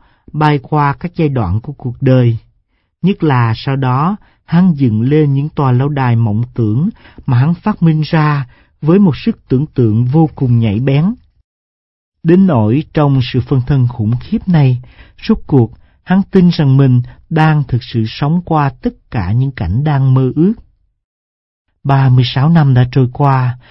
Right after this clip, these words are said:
thế mà ngòi bút của tôi không phải cố gắng một mãi may khi viết lại những điều tôi đã nghĩ trong thời đoạn ấy của đời tôi. Không,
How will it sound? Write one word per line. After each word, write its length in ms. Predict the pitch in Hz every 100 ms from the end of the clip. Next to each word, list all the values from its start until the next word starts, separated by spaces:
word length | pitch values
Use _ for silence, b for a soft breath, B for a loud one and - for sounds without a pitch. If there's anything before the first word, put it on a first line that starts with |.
| B B
thế 180 | - 202
mà 120 | 208
ngòi 260 | 143 127 120
bút 240 | 143 202 -
của 120 | 160
tôi 440 | - 156 151 143 B B B
không 260 | - 175 165
phải 140 | 139 127
cố 220 | - 175 196
gắng 340 | 175 170 226
một 200 | 196 -
mãi 200 | 127 160
may 420 | 175 160 160 151 - b -
khi 180 | 170 165
viết 300 | 165 233 165
lại 300 | 131 90 92
những 180 | 135 160
điều 260 | 135 117
tôi 200 | - 139
đã 120 | 131 131
nghĩ 420 | 131 104 104 127 -
trong 360 | 147 131 123
thời 160 | 117 117
đoạn 220 | 101 98
ấy 300 | 107 117 160 -
của 100 | 147
đời 240 | 117 104 -
tôi. 320 | 120 113 113 _ _ _ _ _ _ _ _ _ _
Không, 340 | - 175 156